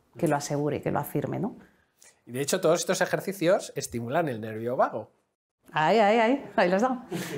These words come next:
Speaker 1: Claro, es que eso
Speaker 2: ¿Y esto para qué es importante?
Speaker 1: Es que, vamos a ver, el, el Parkinson tiene muchos, o sea, ya hemos dicho de dónde viene, ¿no? El déficit de dopamina, pero tiene muchos efectos que son motores, pero también son no motores.
Speaker 2: Mm.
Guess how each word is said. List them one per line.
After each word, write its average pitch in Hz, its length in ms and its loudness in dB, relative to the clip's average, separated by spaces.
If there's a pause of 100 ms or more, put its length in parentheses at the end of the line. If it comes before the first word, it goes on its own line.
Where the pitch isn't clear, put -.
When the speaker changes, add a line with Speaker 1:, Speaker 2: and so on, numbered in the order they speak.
Speaker 1:
Claro, 269 160 6
es - 80 2
que 277 80 2
eso 285 200 4
Speaker 2:
¿Y 349 60 8
esto 220 160 4
para 202 140 4
qué 175 80 2
es 175 80 0
importante? 147 540 0 (260)
Speaker 1:
Es 226 120 4
que, 277 140 4
vamos 220 360 4
a 190 80 4
ver, 160 200 4
el, 185 380 6
el 175 180 6
Parkinson 269 480 4
tiene 240 240 6
muchos, 226 560 4
o 185 60 2
sea, 180 100 2 (100)
ya 180 140 4
hemos 220 160 4
dicho 240 260 4
de 180 80 2
dónde 180 300 6
viene, 151 260 6
¿no? 214 140 6
El 196 100 6
déficit 175 360 4
de 165 80 6
dopamina, 151 520 4
pero 170 160 4
tiene 180 200 6
muchos 214 320 4
efectos 208 420 0
que 180 100 0
son 175 140 2
motores, 175 380 4
pero 175 160 0
también 165 200 4
son 190 220 6
no 175 100 6
motores. 180 560 2
Speaker 2:
Mm. - 60 -18